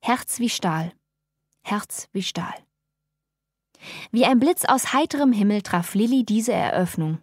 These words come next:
Als wohlerzogenes Kind verzichtete sie auf Widerreden, stand verstört vom Tisch auf,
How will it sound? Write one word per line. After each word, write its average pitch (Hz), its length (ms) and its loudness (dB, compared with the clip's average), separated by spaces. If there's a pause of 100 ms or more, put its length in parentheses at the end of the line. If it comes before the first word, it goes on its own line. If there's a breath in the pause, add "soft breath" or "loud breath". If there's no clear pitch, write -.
(1080 loud breath)
Als 208 320 -2
wohlerzogenes 208 880 -2
Kind 202 300 -2
verzichtete 190 680 -4
sie 214 200 -2
auf 226 160 -6
Widerreden, 180 600 0 (460)
stand 233 300 0
verstört 185 420 -2
vom 170 180 -2
Tisch - 320 -6
auf, 220 320 -6